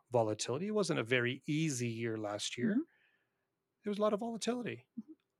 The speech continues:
Speaker 1: What are some of the, the reactions and some of the commentary you have around people handling the volatility?
Speaker 2: There are some people who are totally fine with the volatility portion of it, but, and there are others who don't like seeing that dollar value decrease. W-,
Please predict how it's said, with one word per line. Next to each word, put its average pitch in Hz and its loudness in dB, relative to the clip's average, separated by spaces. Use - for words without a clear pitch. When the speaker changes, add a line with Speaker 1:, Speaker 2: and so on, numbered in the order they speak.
Speaker 1:
What 143 6
are 170 4
some 156 4
of 151 2
the, 160 2
the 139 2
reactions 127 2
and 131 0
some 127 0
of 117 0
the - -6
commentary 139 2
you 156 -2
have 110 -2
around 131 2
people 131 -4
handling 117 0
the 113 -8
volatility? 107 -8
Speaker 2:
There 262 10
are 269 8
some 320 4
people 285 6
who 220 8
are 202 8
totally 196 2
fine 226 8
with 247 6
the 240 2
volatility 247 6
portion 262 2
of 277 4
it, 339 4
but, 214 8
and 202 8
there 202 10
are - 6
others 254 6
who - 2
don't 214 6
like 214 6
seeing 202 6
that 190 6
dollar 196 8
value 180 6
decrease. 175 2
W-, 208 0